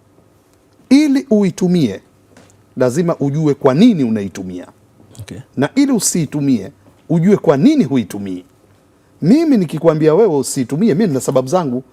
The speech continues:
Speaker 1: Je, zinaakisi mahitaji na matakwa yako?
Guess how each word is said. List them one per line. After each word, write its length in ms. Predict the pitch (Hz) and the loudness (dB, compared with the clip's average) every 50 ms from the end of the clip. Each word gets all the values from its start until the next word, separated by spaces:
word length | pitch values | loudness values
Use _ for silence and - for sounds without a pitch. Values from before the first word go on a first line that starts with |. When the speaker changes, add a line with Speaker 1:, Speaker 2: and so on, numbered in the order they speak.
| _ _ _ _ _ - | _ _ _ _ _ 0
Speaker 1:
Je, 200 | 147 190 233 208 151 | 2 4 4 4 2
zinaakisi 760 | 117 107 131 131 131 127 123 113 - - 196 226 - - 170 | 2 -2 0 0 0 0 -2 -4 -6 -4 -4 -4 -2 -2 -4
mahitaji 440 | 151 117 113 107 - 175 208 185 170 | -2 -2 -4 -2 0 0 0 0 -2
na 80 | 135 120 | -2 -2
matakwa 360 | 113 104 - 107 - 104 107 | -4 -4 -4 -4 -4 -2 0
yako? 360 | 127 175 208 - 277 247 - | 0 -2 -2 -2 -6 -6 -8